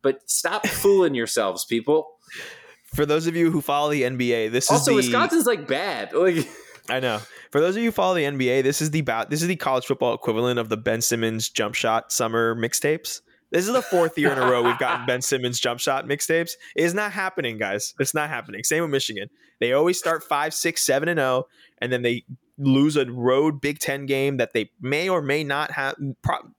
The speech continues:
Speaker 2: probably should not have lost, and then they get the brakes blown off of them by Ohio State, and they end nine and three, ten and two. It's the story of Michigan. Moving forward,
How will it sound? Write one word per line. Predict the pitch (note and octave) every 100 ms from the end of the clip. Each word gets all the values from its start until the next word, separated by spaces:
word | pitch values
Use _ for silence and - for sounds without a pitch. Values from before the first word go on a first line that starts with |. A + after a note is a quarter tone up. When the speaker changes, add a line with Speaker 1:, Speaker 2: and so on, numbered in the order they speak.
| -
Speaker 2:
probably | F#3 G#3 E3+
should | - C3+
not | C3+
have | C3 A2+
lost, | A#2 A2+ - - - -
and | C#3
then |
they | C3+
get | C3 G#2 _ _
the | -
brakes | B2+ - C3+ B2+ -
blown | A#2+ A2
off | G2+
of | G#2+
them | G#2
by | G#2
Ohio | G2+ A2+
State, | G#2 - F3 E3+
and | B2+
they | B2+ A#2
end | A#2+ A#2+ A2+ A#2+
nine | A#2 G#2+
and | G#2+
three, | G#2
ten | G2
and | F2+ G2
two. | D#2 - _
It's | - B2+
the | -
story | - B2
of | G#2
Michigan. | F#2 - E2+ _ _ _ _ _ _
Moving | C#3 D#3+ F3+ F3 -
forward, | - B2+ G2+ F2+